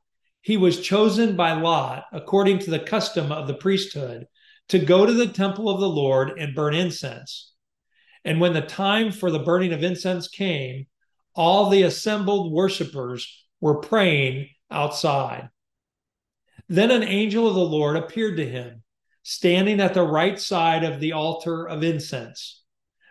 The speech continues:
When Zechariah saw him, he was startled and was gripped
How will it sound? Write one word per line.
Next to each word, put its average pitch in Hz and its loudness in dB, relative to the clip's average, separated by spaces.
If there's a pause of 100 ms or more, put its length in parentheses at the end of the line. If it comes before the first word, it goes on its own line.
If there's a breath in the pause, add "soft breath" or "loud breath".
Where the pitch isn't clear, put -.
When 151 2
Zechariah 160 2
saw 202 -2
him, 139 -4 (220)
he 190 2
was 170 2
startled 180 2
and 156 -6
was 143 -4
gripped 220 0